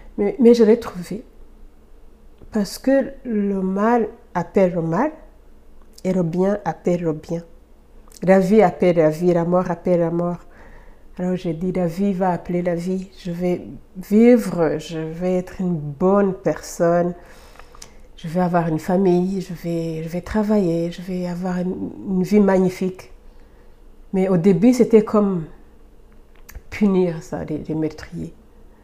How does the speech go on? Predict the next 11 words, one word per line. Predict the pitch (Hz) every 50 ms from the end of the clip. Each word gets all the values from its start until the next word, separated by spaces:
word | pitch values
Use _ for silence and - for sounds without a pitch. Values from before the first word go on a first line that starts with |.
| - - - - -
Je | - - 185
voulais | 175 185 196 202 196
leur | 196 202 185 -
envoyer | 175 165 160 165 165 170 175 170
un |
message. | 170 160 160 - - 170 170 165 170 170 - - - - - - - - - - - _ - - - - - - - - -
Je | - -
suis | - - 190 175 156
là. | 139 127 - - - - - - - - - - - - - - - - - - - - -
Et | 165
je, | 160 - -